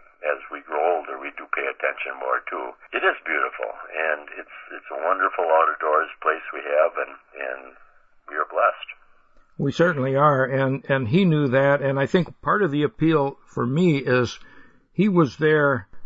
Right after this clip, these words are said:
Speaker 2: before a lot of the roads were paved. He was there before some of these areas have got, uh, spoiled or exploited, although he was there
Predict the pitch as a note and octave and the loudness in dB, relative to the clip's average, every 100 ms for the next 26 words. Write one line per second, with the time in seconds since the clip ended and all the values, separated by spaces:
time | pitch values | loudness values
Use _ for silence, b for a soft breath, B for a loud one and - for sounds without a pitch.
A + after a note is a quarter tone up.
0 | - C3 A#3 A#3+ G3+ E3+ F3 F#3+ F#3 F3 | -2 -2 2 2 4 2 2 2 2 2
1 | E3+ F3+ E3 A#2 D3 C#3 - G3 F3 A2 | 4 4 2 0 -2 -2 0 4 4 4
2 | G2+ A#2+ D3 C#3+ A2+ C#3+ D3+ C3 C3 - | 0 -2 0 0 2 2 2 2 -4 0
3 | C#3+ C#3+ C3+ C3 A#2 - D3+ D#3 B2 C3 | 4 4 4 2 0 -2 0 2 2 2
4 | C3+ A#2+ C#3+ C#3 C#3+ C3+ C3 B2 B2 C3 | 0 -2 2 4 4 4 2 0 2 4
5 | B2+ A#2+ A2+ C3+ B2 A2 C3 C#3+ A#2+ - | 4 2 -6 -8 -8 -2 2 0 -2 -14
6 | - C3 A#2 A2 - - E3+ D#3+ C#3 G#2+ | -4 0 0 0 -4 -2 2 4 2 0
7 | - A#2+ B2 B2 A#2+ - - C#3+ D#3+ B2+ | 0 4 4 2 -4 -4 -4 2 2 2
8 | G2+ - b b b C3+ C3 C#3 C#3+ C3+ | -2 -6 b b b 0 2 4 4 2
9 | C3 - - - - - D3 B2 G2+ C#3 | 0 -6 -20 -20 -18 -6 -2 0 2 4
10 | C3+ B2 | 4 2